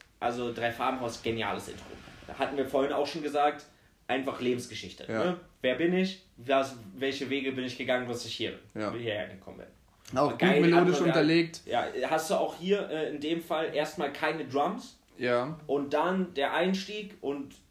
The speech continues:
Speaker 1: in, in, in die Drum ist, und dann steigert sich's immer mehr. Also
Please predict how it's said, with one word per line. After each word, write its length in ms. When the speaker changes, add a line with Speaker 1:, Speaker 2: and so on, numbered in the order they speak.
Speaker 1:
in, 220
in, 260
in 160
die 120
Drum 460
ist, 320
und 200
dann 180
steigert 360
sich's 160
immer 180
mehr. 220
Also 180